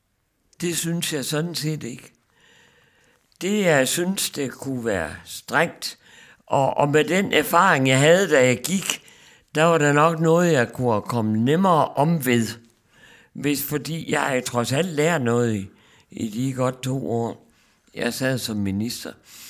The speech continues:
Må altså lige tænke på, som de skrev i Ekstrabladet, ja, hun er jo kommet ind med træskoen på. Men de sagde trods alt ikke, der var halm i træskoen.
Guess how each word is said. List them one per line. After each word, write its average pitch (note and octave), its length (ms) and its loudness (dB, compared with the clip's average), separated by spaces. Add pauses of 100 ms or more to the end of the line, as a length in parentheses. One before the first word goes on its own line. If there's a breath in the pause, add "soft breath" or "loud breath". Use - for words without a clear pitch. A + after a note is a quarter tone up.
(240 loud breath)
Må - 260 -6
altså C#3+ 320 0
lige C#3 260 -4
tænke C#3 380 -4
på, C3 380 -4 (720 soft breath)
som B2 320 -2
de A#2 120 -2
skrev C#3 320 -2
i B2+ 120 2
Ekstrabladet, B2 800 -2 (460 soft breath)
ja, C#3+ 200 4
hun D#3 240 4
er D#3 60 6
jo B2 140 4
kommet B2 380 2
ind E3 160 -2
med A2+ 140 -2
træskoen A2 640 -4
på. A#2 380 -8 (1040 soft breath)
Men B2+ 180 0
de A#2+ 120 -4
sagde C#3+ 300 0
trods B2 320 -4
alt D3 260 -4
ikke, C#3+ 200 -8
der C3 80 0
var A2+ 120 0
halm B2+ 380 -2
i A2+ 40 -4
træskoen. A#2 720 -10